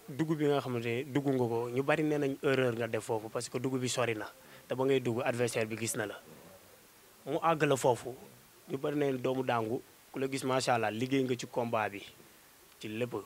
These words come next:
parce que jàmbaar bu ñu àgg foofu noonu, boo dajee te tactique de bëre bi nga def foofu, macha allah, dafa am solo.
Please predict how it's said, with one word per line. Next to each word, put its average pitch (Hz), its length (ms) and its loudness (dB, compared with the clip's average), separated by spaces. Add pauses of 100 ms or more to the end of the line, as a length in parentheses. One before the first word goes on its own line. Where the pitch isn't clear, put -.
(100)
parce 123 240 -2
que 120 160 -2 (720)
jàmbaar 135 340 2
bu 117 140 0
ñu 151 100 0
àgg 131 280 2
foofu 120 260 0
noonu, 104 300 -2
boo 117 200 -4
dajee 117 320 -4 (3000)
te 120 80 4
tactique 131 440 0
de 131 100 4
bëre 123 280 4
bi 113 140 0
nga 113 100 2
def 110 140 0
foofu, 107 260 0
macha 107 340 0
allah, 104 180 -2
dafa 110 160 -10
am 113 100 -8
solo. 110 200 -16